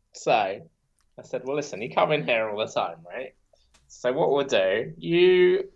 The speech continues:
you know, if I've made an honest mistake, like, I'll hold my hands up, but I don't think I have. I'm gonna leave a note in the till. If the till's up ten pounds, then we'll know exactly who, you know, we owe, and I'll, you know,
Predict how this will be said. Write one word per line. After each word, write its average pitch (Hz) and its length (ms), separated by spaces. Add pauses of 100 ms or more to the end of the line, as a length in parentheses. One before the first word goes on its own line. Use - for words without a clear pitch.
you 165 140
know, 95 360
if 165 180
I've 170 180
made 170 220
an 156 120
honest 151 260
mistake, 101 680 (100)
like, 101 340
I'll - 80
hold 127 280
my 120 100
hands 101 300
up, 90 300 (800)
but 110 360 (480)
I 147 180
don't 143 160
think 131 160
I - 60
have. 92 460 (340)
I'm 117 100
gonna 120 300
leave 160 240
a 160 40
note 143 240
in 127 100
the 123 80
till. 107 560
If - 100
the 127 80
till's 139 360
up 131 200
ten 120 260
pounds, 98 460
then 98 100
we'll 101 120
know 107 120
exactly 101 460
who, 107 340 (800)
you 117 140
know, 90 180
we 110 160
owe, 131 300
and 95 100
I'll, 104 380
you 110 100
know, 98 240